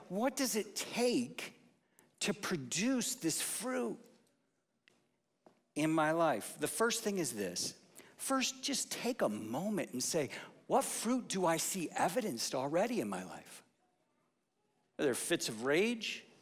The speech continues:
Are, are there, you know, is, is there a sense of chaos? Is there no joy? Is the lack of that stuff happening? What, what's in my life right now? Or do you see love?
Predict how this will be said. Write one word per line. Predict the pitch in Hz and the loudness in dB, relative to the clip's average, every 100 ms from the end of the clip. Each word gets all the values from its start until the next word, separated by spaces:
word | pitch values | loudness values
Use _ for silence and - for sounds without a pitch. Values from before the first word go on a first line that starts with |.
| - _ _ _ _ _ _ - | -20 _ _ _ _ _ _ -6
Are, | - 156 156 - | 4 6 6 4
are | 147 143 | 4 4
there, | 135 143 131 123 - - - | 6 6 6 4 -2 -14 -14
you | - 139 | -2 2
know, | 139 131 | 4 4
is, | - 135 139 - | 2 2 2 2
is | 135 123 | -2 0
there | 127 127 - - | 0 0 -2 -4
a | - | -2
sense | 214 202 190 | 4 4 4
of | 135 - | 0 0
chaos? | - 180 185 208 226 - - - | 2 6 8 8 6 2 -4 -4
Is | 139 | 2
there | 160 143 | 4 4
no | 151 180 | 6 6
joy? | 139 113 160 156 233 262 240 - - - - _ _ - | 4 0 2 6 6 6 2 -6 -18 -20 -20 _ _ -14
Is | - | 0
the | 160 | 2
lack | 127 123 175 220 254 | 4 6 6 6 4
of | 208 - | 4 4
that | 190 226 | 4 4
stuff | - 233 226 | 2 4 4
happening? | - 233 240 240 120 | 6 4 4 0 2
What, | 165 - | 2 2
what's | 143 214 240 262 | 4 4 4 -2
in | 226 240 | 0 2
my | 247 214 | 6 6
life | 151 139 107 - | 6 4 2 0
right | 123 | -2
now? | 113 95 - - - | -2 -4 -8 -16 -4
Or | 165 156 | 0 2
do | 190 | 4
you | 196 | 4
see | - 214 | 2 0
love? | 196 202 247 233 - - - | 0 2 4 2 -2 -10 -14